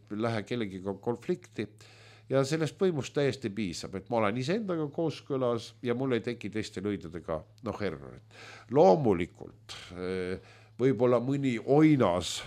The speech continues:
nõid, kes on, noh, mingi kõva ajupesuga, noh, tal on illusioon, et ma olen tema vaenlase kuju. Noh, loomulikult neid võib tekkida,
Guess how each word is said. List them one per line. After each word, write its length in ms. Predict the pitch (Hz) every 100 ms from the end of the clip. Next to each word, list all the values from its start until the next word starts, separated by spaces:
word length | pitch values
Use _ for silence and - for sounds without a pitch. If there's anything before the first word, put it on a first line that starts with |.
| -
nõid, 400 | 123 127 98 - - - - -
kes 220 | 123 - 123
on, 80 | 104
noh, 200 | 110 117 110
mingi 300 | 117 101 95
kõva 300 | - 131 110 123
ajupesuga, 800 | 120 98 120 120 107 95 98 95
noh, 180 | 104 110 - - 101 92
tal 160 | 110 107
on 80 | 104
illusioon, 600 | 113 101 - 120 113 98
et 140 | 95 -
ma 140 | 95
olen 140 | 90 87
tema 280 | 95 92
vaenlase 540 | 107 123 98 90 - 85
kuju. 300 | 95 87 80 - - - -
Noh, 120 | 117
loomulikult 640 | 190 247 160 107 - 80 82
neid 280 | 87 78 -
võib 140 | -
tekkida, 480 | 101 90 - 71